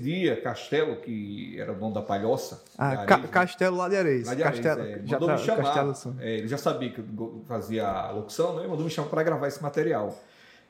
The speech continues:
Speaker 1: E aí Júnior começou a gravar comigo.
Speaker 2: Massa.
Speaker 1: Certa vez ele me chamou pra conversar e disse, "Olha, vai ter uma campanha, uma campanha de forma diferente, uma campanha praticamente sem dinheiro,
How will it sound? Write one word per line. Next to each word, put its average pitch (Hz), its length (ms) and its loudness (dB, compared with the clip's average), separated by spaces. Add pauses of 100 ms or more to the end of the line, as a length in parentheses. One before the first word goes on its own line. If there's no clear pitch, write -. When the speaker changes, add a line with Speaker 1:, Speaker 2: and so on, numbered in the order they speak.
Speaker 1:
E 247 120 8
aí 233 200 6
Júnior 214 280 -2
começou 214 360 -2
a 220 40 0
gravar 175 220 2
comigo. 147 500 -2 (1040)
Speaker 2:
Massa. 135 220 6
Speaker 1:
Certa 196 200 2
vez 170 240 0
ele 214 100 2
me 208 80 -4
chamou 175 220 -2
pra 170 80 0
conversar 165 500 2
e 160 40 -2
disse, 156 180 -4
"Olha, 139 140 2
vai 139 80 0
ter 170 100 -6
uma 170 140 -2
campanha, 120 500 -2
uma 120 100 -6
campanha 113 640 -4 (560)
de - 120 -16
forma 113 320 0
diferente, 113 600 0
uma 101 80 -8
campanha 101 420 -8
praticamente - 580 -8
sem 101 120 -4
dinheiro, 120 580 0